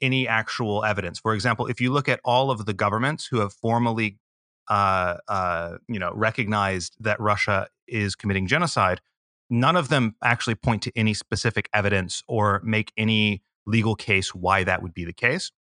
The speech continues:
Um, and so the other major point, at least in my view, is that when, m-, when those arguments are happening,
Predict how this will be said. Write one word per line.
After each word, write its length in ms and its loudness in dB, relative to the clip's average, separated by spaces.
Um, 440 4
and 140 2
so 480 4
the 140 0
other 360 4
major 400 0
point, 340 -2
at 140 -2
least 240 -6
in 260 -4
my 300 4
view, 320 -2
is 240 -2
that 400 0
when, 580 2
m-, 180 -2
when 340 0
those 260 2
arguments 480 0
are 80 -2
happening, 640 -2